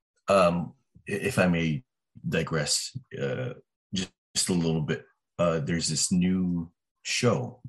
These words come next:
that Netflix is producing, um,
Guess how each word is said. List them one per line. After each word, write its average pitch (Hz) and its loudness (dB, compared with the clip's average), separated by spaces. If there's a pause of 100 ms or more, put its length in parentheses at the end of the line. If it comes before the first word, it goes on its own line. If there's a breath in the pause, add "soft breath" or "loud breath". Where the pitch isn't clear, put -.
that - -10
Netflix - -4
is 67 -6
producing, 82 -4 (760 loud breath)
um, - -8